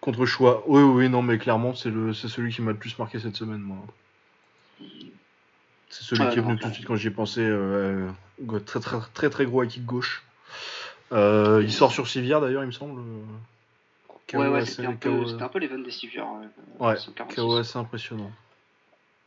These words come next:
Speaker 1: Euh, du coup, c'est unanime. Euh, la soumission de la semaine, est-ce que j'ai vu une soumission cette semaine ? Non, parce qu'on regarde, on a regardé deux combats de M M A.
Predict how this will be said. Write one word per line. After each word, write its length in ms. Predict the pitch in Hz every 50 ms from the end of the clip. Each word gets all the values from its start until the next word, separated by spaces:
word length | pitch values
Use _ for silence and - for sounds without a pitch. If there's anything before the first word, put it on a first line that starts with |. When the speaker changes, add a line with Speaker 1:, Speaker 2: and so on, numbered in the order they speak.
| _ _ - - - - - - - - - - _ _ _ - 151
Speaker 1:
Euh, 720 | 139 135 135 135 131 131 127 127 127 127 123 123 123 117
du 160 | 113 110 110
coup, 180 | 107 - - 107
c'est 220 | - - - 107
unanime. 960 | 101 101 101 104 104 104 107 120 135 165 202 214 208 208 208 208 208 208 202 - - _ -
Euh, 260 | 131 127 123 127 123 123
la 120 | 127 123
soumission 460 | 123 - - 131 127 120 117 - 127
de 60 | 123
la 80 | 127 127
semaine, 240 | 127 - 139 131 123
est-ce 120 | 117 -
que 80 | - 110
j'ai 140 | 110 113 110
vu 100 | 110 113
une 60 | 107
soumission 400 | - - 113 110 110 - 113 110
cette 160 | 110 - 98
semaine ? 360 | - - 104 107 107 107 104
Non, 200 | 110 123 143 143
parce 160 | 127 110 98
qu'on 120 | - - 104
regarde, 280 | 101 104 104 98 98 104
on 100 | 104 104 101
a 20 |
regardé 280 | 98 101 101 98 104 104
deux 160 | 107 110 107
combats 220 | - 113 110 110
de 120 | 107 110 107
M 180 | 107 107 110
M 80 | 131
A. 40 | 170